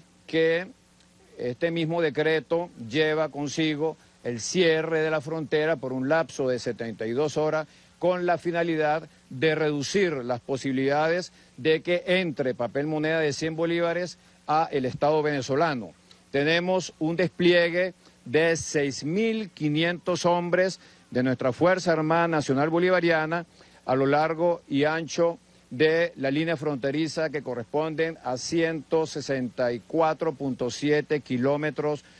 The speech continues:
de frontera con Colombia, específicamente con el departamento del Norte de Santander.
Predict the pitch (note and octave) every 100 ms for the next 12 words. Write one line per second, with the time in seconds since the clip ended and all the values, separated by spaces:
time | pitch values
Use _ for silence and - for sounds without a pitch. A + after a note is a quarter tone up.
0 | - - B2+ C3 B2 C#3+ D3 D#3 D3 -
1 | - - B2 A#2+ B2+ C#3+ D#3 D3 - A#2+
2 | C#3 D#3+ C3 C3 D3 C#3 D3+ C3+ D3 D3+
3 | D3 B2+ A2+ A2+ A2 B2 C#3 C#3+ D3 B2+
4 | B2 B2 D3 C3+ B2+ B2 A2+ A2 G2 G#2
5 | G2+ G#2 F2+